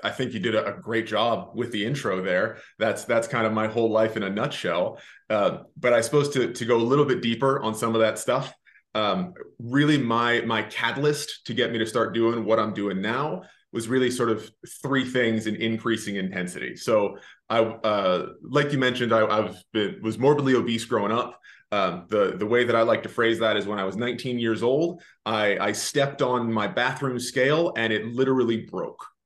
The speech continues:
Uh, that's not an exaggeration. I stepped on it and, like, I heard a pop in the scale and it, it wouldn't show me a number. Uh, I know that that scale would go up to three fifty, so I was somewhere north of three fifty.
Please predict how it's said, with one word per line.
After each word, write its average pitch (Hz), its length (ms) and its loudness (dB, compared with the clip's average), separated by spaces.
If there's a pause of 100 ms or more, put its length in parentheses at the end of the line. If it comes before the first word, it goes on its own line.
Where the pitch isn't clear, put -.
(1300)
Uh, 95 340 -2
that's 110 200 -2
not 123 140 0
an 123 80 -2
exaggeration. 110 800 -2 (100)
I 98 80 -4
stepped 120 340 -2
on 110 240 2
it 107 160 -2
and, 101 340 -4
like, 98 240 -4
I 101 100 -2
heard 104 200 -2
a 92 60 -6
pop - 400 -8 (340)
in 101 140 -4
the 90 80 -4
scale 98 320 -2
and 92 240 -6
it, 104 60 -4
it 101 60 -6
wouldn't 104 220 -2
show 101 180 -4
me 95 140 -4
a 92 40 -2
number. 87 500 -6 (500)
Uh, 101 300 -2 (640)
I 123 80 -2
know 131 200 4
that 135 120 0
that 123 180 2
scale 120 280 2
would 98 120 -2
go 104 200 2
up 117 160 2
to 107 100 -6
three 104 240 -4
fifty, 185 440 0
so - 160 -2
I - 40 2
was - 220 -4
somewhere 123 360 0
north 104 280 -2
of 95 80 -12
three 95 180 -6
fifty. - 480 -10